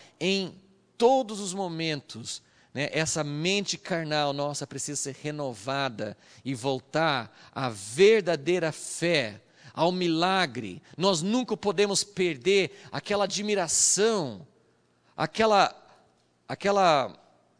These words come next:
como que seria a palavra, assim? Aquela profunda admiração, até espanto e,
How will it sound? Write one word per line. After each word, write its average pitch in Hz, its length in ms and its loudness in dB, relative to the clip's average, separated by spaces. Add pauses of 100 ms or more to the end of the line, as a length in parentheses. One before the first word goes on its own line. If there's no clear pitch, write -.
(880)
como 185 220 -2
que - 80 -6
seria 190 220 2
a 185 40 -2
palavra, 175 460 2
assim? 160 260 0
Aquela 190 240 2
profunda 214 960 0 (240)
admiração, 214 880 2
até 226 160 0
espanto 208 880 2
e, 151 140 0